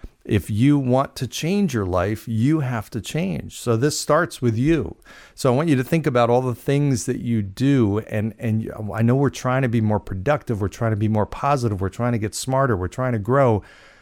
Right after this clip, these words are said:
I want you to think about the ways that you go about doing each of those things. I want, we want better relationships. What are the things that we're doing,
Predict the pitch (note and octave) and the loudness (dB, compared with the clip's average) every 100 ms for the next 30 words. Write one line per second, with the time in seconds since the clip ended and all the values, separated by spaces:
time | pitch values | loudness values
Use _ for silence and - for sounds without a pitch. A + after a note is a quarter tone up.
0 | _ - D3+ G3+ E3+ - G3+ G3+ D3 C#3 | _ -2 2 2 2 0 -2 0 0 2
1 | A2 G#2 A2+ C3+ D3 A#2+ A2 A2 G2+ G#2 | 2 4 4 4 4 2 -4 -4 -2 0
2 | G2 F#2 F2 A2+ A2+ F#2+ E2 F#2 E2 D#2+ | 2 0 0 0 2 0 -2 -6 -6 -6
3 | - F#2+ F2 F2+ - G2+ A#2+ B2 A2+ A#2 | -8 -12 -12 -10 -6 -2 -2 -4 -4 0
4 | B2 A2 - - C3 D3 C#3+ C3 D#3 - | 0 -2 -6 0 2 2 2 2 2 0
5 | A#2 - F#2+ - - - - A#2+ C#3 D3 | -2 -2 -6 -8 -20 -20 -6 2 2 2
6 | - - D3+ D3 A2+ C3 G#2+ F#2 G#2 C3+ | -2 0 2 2 2 -2 -2 0 2 4
7 | A#2+ F#2 G2 | 2 2 -2